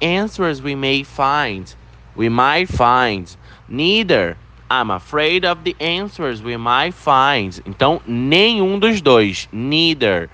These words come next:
Tenho medo das respostas que podemos encontrar, tá? Essa palavra é interessante. Neither. Nenhum dos dois, tá? Olha aí, pergunta número quarenta e nove. What is the first thing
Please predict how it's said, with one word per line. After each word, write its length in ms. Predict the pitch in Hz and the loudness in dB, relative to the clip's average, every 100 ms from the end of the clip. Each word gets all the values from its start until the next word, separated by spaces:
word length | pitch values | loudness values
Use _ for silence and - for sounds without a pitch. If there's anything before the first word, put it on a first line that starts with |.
| - - - - | -18 -20 -20 -2
Tenho 260 | 151 175 180 | 0 0 -2
medo 400 | 147 135 160 160 | 0 0 0 0
das 220 | 147 143 | -2 -2
respostas 680 | 147 139 - 123 127 143 131 | -6 -8 0 0 0 -4 -14
que 100 | 131 | -10
podemos 480 | 139 127 120 123 123 | -8 -6 -6 -8 -10
encontrar, 680 | 117 135 156 123 87 92 | -12 -12 -6 -4 -4 -6
tá? 220 | - 113 135 - - | -6 -4 -6 -12 -10
Essa 220 | 113 120 135 | -6 -2 2
palavra 380 | 139 131 135 | 4 4 2
é 20 | 156 | -2
interessante. 640 | 160 160 190 160 92 - - | -2 -2 -2 -4 -6 -10 -16
Neither. 760 | 101 120 151 165 147 113 87 80 - - | -12 -4 0 0 2 0 0 -6 -16 -8
Nenhum 500 | 113 160 180 151 156 | 0 0 0 -2 -2
dos 220 | 160 160 | -4 -2
dois, 360 | 123 101 87 - | -2 -2 -2 -2
tá? 300 | 107 123 143 - - - - - - - - - - - | 0 0 -2 -12 -20 -20 -20 -20 -20 -20 -20 -20 -20 -4
Olha 220 | 156 185 185 | 2 2 2
aí, 140 | 127 | -2
pergunta 460 | 127 156 170 185 185 | -2 -2 0 -2 -4
número 340 | 180 180 190 - - | -2 -2 -2 -8 -4
quarenta 600 | 196 208 196 185 202 208 | 2 2 2 0 -4 -4
e 80 | 196 | -2
nove. 520 | 160 113 90 87 82 - - - - - - - - | 2 2 0 -6 -18 -20 -20 -20 -20 -20 -20 -20 -2
What 360 | 180 226 254 | 4 4 4
is 120 | 262 | 0
the 140 | 214 208 | -2 -2
first 560 | - 220 233 254 - | 0 2 2 0 -6
thing 480 | 196 160 143 151 180 | -6 -4 -4 -6 -10